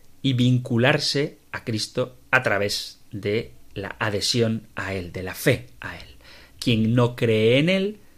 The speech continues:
tal y como Jesús se presenta, no puede entrar en el nuevo pacto. No hace falta formar parte de la secta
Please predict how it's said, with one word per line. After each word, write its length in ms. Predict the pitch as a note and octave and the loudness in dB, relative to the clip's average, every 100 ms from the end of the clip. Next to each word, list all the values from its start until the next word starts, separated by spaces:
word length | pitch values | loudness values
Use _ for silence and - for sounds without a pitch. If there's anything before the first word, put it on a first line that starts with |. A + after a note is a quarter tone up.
| - - - - | -20 -20 -20 -6
tal 160 | G#2+ | -2
y 60 | A2 | -2
como 260 | G#2+ F#2+ F#2+ | -4 -8 -8
Jesús 480 | G2+ - B2 B2 - | -8 -6 -6 -6 -8
se 180 | - A2+ | -8 -2
presenta, 720 | C#3 C#3 E3 E3 D#3 E3+ - - _ _ - _ _ | 0 0 0 0 -4 -6 -8 -18 _ _ -20 _ _
no 200 | A2+ B2 | 0 0
puede 240 | B2+ D#3 D#3+ | 4 4 4
entrar 460 | A2 B2+ A#2+ A#2+ - | 0 0 0 -2 -8
en 140 | G#2 | -6
el 100 | G2+ | -4
nuevo 300 | G#2 G#2 G2+ | -4 -2 -4
pacto. 440 | - - - - - - _ - _ _ _ _ _ _ _ _ _ _ _ _ - | -6 -10 -12 -20 -20 -20 _ -20 _ _ _ _ _ _ _ _ _ _ _ _ -8
No 220 | G#2+ A2+ | 0 2
hace 200 | A#2 - | 2 0
falta 500 | G2+ C3+ C#3+ - F#2 - | 0 2 2 0 -10 -6
formar 440 | A2+ G#2 A2+ A#2 | -4 0 0 0
parte 320 | A#2+ B2 B2 | 0 0 0
de 120 | A2+ | 2
la 140 | G#2+ G2+ | 0 0
secta 600 | - C3+ C3 - A#2 | 2 0 0 0 2